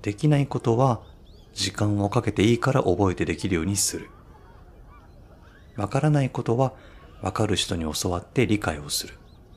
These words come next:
仕事はこれくらい単純に考えた方がいいですよ。もう淡々と、粛々と仕事に向き合った方がいいかなって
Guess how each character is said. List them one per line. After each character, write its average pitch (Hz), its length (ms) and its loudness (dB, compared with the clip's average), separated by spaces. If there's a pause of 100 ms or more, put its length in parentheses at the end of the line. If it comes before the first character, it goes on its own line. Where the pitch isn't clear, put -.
(800)
仕 - 200 -6
事 147 260 0
は 160 100 4
こ 156 140 -2
れ 135 100 4
く 151 120 -4
ら 151 80 6
い 151 60 2
単 143 220 4
純 147 160 2
に 151 120 4
考 135 160 -2 (140)
え 151 60 2
た 127 100 -6
方 85 160 -4
が 80 100 -6
い 98 340 0
い 78 180 -10
で 80 120 -6
す - 180 -2
よ。 80 220 -10 (1040)
も 90 160 -6
う - 140 -16
淡 113 300 -4
々 120 200 0
と、 - 320 -2 (640)
粛 - 420 -6
々 - 260 -6
と - 240 -4 (960)
仕 - 220 -4
事 98 220 -2
に 101 100 2
向 87 140 -2
き - 180 -2
合 104 60 0
っ - 100 -14
た 90 80 -6
方 85 220 -6
が 101 240 -2 (500)
い 101 120 -4
い - 40 -10
か - 160 -8
な 98 320 0
っ 101 180 -10
て 78 240 -4